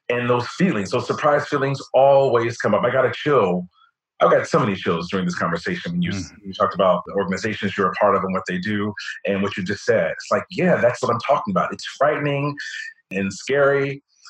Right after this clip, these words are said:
Speaker 1: But then when you do it, it's like, "Whoa, I didn't expect to feel this way."
Speaker 2: Mm.
Speaker 1: And had I not spoken up, oh my God, I would still be back there.
Speaker 2: Mm.
Speaker 1: Way back there, because it
Speaker 2: Mm.
Speaker 1: doesn't kinda elevate you. It kinda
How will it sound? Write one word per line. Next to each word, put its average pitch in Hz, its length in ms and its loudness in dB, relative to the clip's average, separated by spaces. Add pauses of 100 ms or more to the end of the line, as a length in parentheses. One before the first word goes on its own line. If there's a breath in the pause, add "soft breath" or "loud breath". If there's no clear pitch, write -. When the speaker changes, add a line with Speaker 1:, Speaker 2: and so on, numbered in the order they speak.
(180 loud breath)
Speaker 1:
But 101 180 0
then 143 160 0
when 135 120 0
you 113 120 -2
do 196 260 2
it, 95 140 0
it's - 160 -4
like, 92 160 2 (200)
"Whoa, 185 360 2
I 120 60 2
didn't 143 160 2
expect - 380 -2
to 101 60 -6
feel 104 320 -2
this 170 280 0
way." 65 360 -6 (500)
Speaker 2:
Mm. 90 80 -4
Speaker 1:
And 110 80 2
had 117 160 2
I 110 160 2
not 170 360 2 (360)
spoken 110 440 0
up, 98 220 0
oh 135 120 0
my 143 180 0
God, 147 200 0
I 120 80 4
would 104 100 -2
still 127 380 -4
be 120 180 -4
back 113 380 0
there. 151 340 2 (440)
Speaker 2:
Mm. 95 220 -10 (480)
Speaker 1:
Way 202 580 2
back 185 360 4
there, 156 460 2
because 123 180 -6
it 151 60 -2
Speaker 2:
Mm. 143 40 -2
Speaker 1:
doesn't 160 240 -2
kinda 143 300 -2
elevate 107 460 0
you. 98 140 -8
It 101 140 -10
kinda 110 180 -4